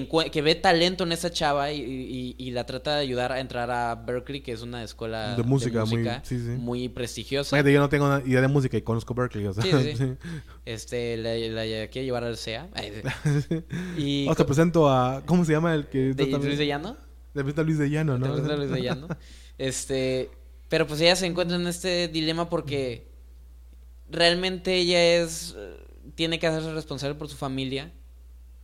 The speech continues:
Speaker 1: porque ella es la que interpreta a su familia con
Speaker 2: Ok,
Speaker 1: la
Speaker 2: sí,
Speaker 1: gente.
Speaker 2: sí, sí, ella es como que el vínculo entre la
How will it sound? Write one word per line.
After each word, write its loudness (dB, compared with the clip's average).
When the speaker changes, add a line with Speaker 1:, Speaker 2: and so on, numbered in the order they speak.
Speaker 1:
porque -4
ella 2
es -2
la -4
que -2
interpreta -4
a -2
su -10
familia -10
con 0
Speaker 2:
Ok, -6
Speaker 1:
la -4
Speaker 2:
sí, 4
Speaker 1:
gente. 4
Speaker 2:
sí, 0
sí, 6
ella 8
es 0
como 6
que 4
el 6
vínculo 6
entre 0
la 2